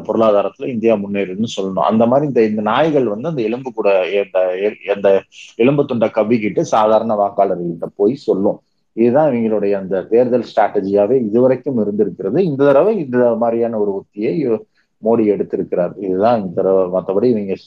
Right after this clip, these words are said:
இவங்களுடைய ஸ்ட்ராட்டஜில எந்த மாற்றமும் ஏற்பட்டதாக எனக்கு தெரியல.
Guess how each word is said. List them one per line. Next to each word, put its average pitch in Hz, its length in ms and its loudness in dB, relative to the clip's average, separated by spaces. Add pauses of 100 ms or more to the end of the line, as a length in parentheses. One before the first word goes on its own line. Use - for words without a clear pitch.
(120)
இவங்களுடைய 92 480 -2
ஸ்ட்ராட்டஜில 113 680 0
எந்த 95 260 -4
மாற்றமும் 104 560 -2
ஏற்பட்டதாக 95 840 -2
எனக்கு 87 460 -10 (380)
தெரியல. - 300 -8